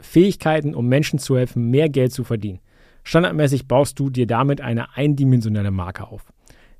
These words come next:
Mit Weg zwei verfolgst du buchstäblich deine eigenen Ziele im Leben. Löst deine Probleme, während du diese Ziele verfolgst und schaffst ein System, um anderen zu helfen, das Gleiche zu tun. So kannst du du selbst sein, dich selbst verbessern und von dir selbst profitieren.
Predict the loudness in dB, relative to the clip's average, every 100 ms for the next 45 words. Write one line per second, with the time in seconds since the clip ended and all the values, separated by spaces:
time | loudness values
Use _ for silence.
0 | -4 2 2 2 -2 -2 -2 -4 -4 -4
1 | -2 -2 -2 -2 -4 -2 -4 -4 -4 -2
2 | 0 2 4 4 2 0 -2 -2 -2 -4
3 | -6 -12 _ _ _ 2 4 4 2 2
4 | 0 -2 0 2 2 -2 0 0 0 -2
5 | -2 0 0 0 0 0 0 0 2 0
6 | -4 -6 -4 -4 -6 -6 -6 -4 0 0
7 | -2 -8 -20 -14 -6 -6 -2 0 2 2
8 | 0 -2 -2 0 0 -2 -6 -8 -10 -6
9 | -4 -4 -8 -12 -12 -12 -14 -18 _ _
10 | _ _ 0 2 2 0 -4 -6 -6 -8
11 | -10 0 2 2 0 -2 -2 -2 -2 -2
12 | 0 0 0 -2 -2 -2 -4 -4 -8 -4
13 | -4 -2 -2 -4 -6 -12 -10 -8 -10 -10